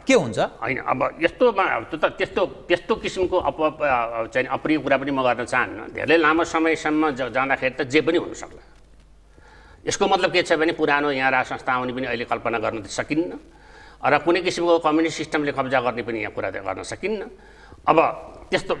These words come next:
Speaker 2: लाग्छ, अब भोलि बिहान आउने भन्ने कुरा त स्टेबल चाहिँ इन्स्टिट्युसनले नै लिन सक्ने अवस्था होला। फेरि पनि म भन्छु, पहिला पनि कहिले भनेको थिएँ, यो त के छ भने धेरै नै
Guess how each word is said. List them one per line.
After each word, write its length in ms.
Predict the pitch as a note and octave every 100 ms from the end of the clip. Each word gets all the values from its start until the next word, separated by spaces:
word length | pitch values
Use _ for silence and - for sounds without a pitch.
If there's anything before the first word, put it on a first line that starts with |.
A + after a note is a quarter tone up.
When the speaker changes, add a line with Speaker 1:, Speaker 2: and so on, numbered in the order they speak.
| A#2
Speaker 2:
लाग्छ, 240 | A2+ G#2+
अब 480 | A2+ A#2+ A2+ - -
भोलि 180 | G#2+ C3+
बिहान 180 | C#3+ D3
आउने 240 | C3+ C3+
भन्ने 220 | C3 A#2+ A2+
कुरा 180 | A2+
त 60 | A2+
स्टेबल 800 | D3 D3 - E3+ F3 E3+ D3+ A#2+ G#2+
चाहिँ 200 | C3 C3
इन्स्टिट्युसनले 680 | C3+ C3 B2+ A2 B2+ A2+ A#2+
नै 140 | D3+
लिन 200 | C3+ B2+
सक्ने 280 | A2+ A#2 G#2+
अवस्था 260 | F#2 E2 E2
होला। 200 | G2 A#2
फेरि 260 | B2 B2+
पनि 140 | C3+ C#3
म 140 | B2+
भन्छु, 260 | G#2+ D3+ C#3
पहिला 260 | B2 A#2+
पनि 160 | A2+ A#2
कहिले 240 | A2 A2
भनेको 260 | G2+ F#2 F#2 G2+
थिएँ, 140 | B2 - - -
यो 60 | C3
त 80 | B2
के 160 | B2
छ 100 | A#2+
भने 240 | G#2+ G2+ B2
धेरै 320 | F2 F#2 B2+
नै 140 | E3+